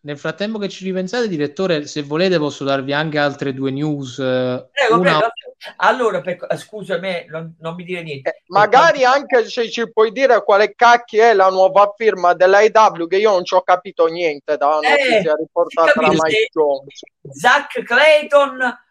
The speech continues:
Speaker 2: o se, prego, prego, Alfonso.
Speaker 1: Allora, Zach Clayton sì, è stato messo sotto contratto
Speaker 2: Allora,
Speaker 1: dalla All Elite.
Speaker 2: allora
Speaker 1: Però
Speaker 2: prego.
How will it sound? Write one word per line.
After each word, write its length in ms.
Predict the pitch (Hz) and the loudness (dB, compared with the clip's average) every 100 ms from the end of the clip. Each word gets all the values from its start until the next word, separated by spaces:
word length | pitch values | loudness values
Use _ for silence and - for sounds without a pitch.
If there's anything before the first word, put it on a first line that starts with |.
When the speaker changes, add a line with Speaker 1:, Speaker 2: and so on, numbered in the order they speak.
| - | -6
Speaker 2:
o 180 | 220 233 | -2 -2
se, 560 | 247 240 233 226 220 - | -2 -4 -4 -4 -6 -8
prego, 260 | 233 202 | -8 -8
prego, 260 | 202 208 208 | -10 -6 -6
Alfonso. 440 | 202 185 151 135 _ _ - _ _ _ | -8 -14 -14 -16 _ _ -20 _ _ _
Speaker 1:
Allora, 360 | 202 180 135 131 | 2 2 0 -4
Zach 280 | 165 160 - | -4 -4 -2
Clayton 600 | 208 277 330 208 175 151 | -2 -2 -2 -2 -2 -4
sì, 120 | 151 | -4
è 20 | |
stato 300 | 120 139 147 | -6 -6 -4
messo 260 | 170 208 185 | -2 -2 -2
sotto 320 | 160 151 147 | -4 -4 -6
contratto 600 | 143 139 143 147 147 - | -6 -4 -2 0 0 0
Speaker 2:
Allora, 160 | 135 135 | 0 0
Speaker 1:
dalla 100 | 135 | -2
All 80 | |
Elite. 540 | 131 127 - _ 110 - _ _ _ | -2 -6 -10 _ -18 -18 _ _ _
Speaker 2:
allora 260 | - 175 190 | -6 0 2
Speaker 1:
Però 200 | 240 190 - _ - _ 320 - - _ _ | 2 0 -4 _ -20 _ -20 -20 -20 _ _
Speaker 2:
prego. 240 | 156 - | -16 -16